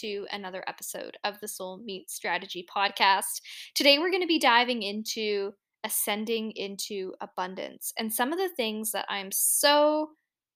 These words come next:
excited, it feels so juicy to dive into with you today, is to talk about our new energetic standards.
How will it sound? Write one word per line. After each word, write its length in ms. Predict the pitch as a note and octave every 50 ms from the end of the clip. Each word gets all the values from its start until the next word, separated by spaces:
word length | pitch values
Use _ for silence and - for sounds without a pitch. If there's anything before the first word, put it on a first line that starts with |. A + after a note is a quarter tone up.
| _ _ -
excited, 520 | C#4 C#4+ - - - A3+ G#3+ G3+ F#3+ F#3 -
it 120 | - -
feels 200 | B3+ B3 B3+ -
so 140 | - A#3+ A#3+
juicy 560 | G#3 - - F#3 F3+ F#3+ - - G3 - - -
to 80 | - G3
dive 320 | G3+ G3+ F#3 F#3+ G3 -
into 640 | D#3+ F3+ G3 F#3+ - - F#3 F3 F3 F3+ F3+ F#3+ A3 - _ _ _
with 220 | - G#3 G3+ -
you 180 | - F3+ F3 F#3
today, 600 | - - A#3+ F#3+ F#3+ F3+ F3 F3 - - - - - - - _ _
is 160 | - B3 A#3+ -
to 60 | -
talk 320 | B3+ - C4 A#3 C4+ D#4+ -
about 500 | F#4 - C#4 A#3 A3+ G#3+ G#3+ G#3+ G#3 - _ _ _ _ _ _ _ _ _
our 160 | - G#3+ A3
new 360 | A3 G#3 G3+ G3+ G3+ G3+ G3
energetic 560 | - G3 G3+ G3 G3 G3 G3+ F#3+ - - - -
standards. 800 | - - F#3+ - - G3 - - F#2 - G#3+ - - - -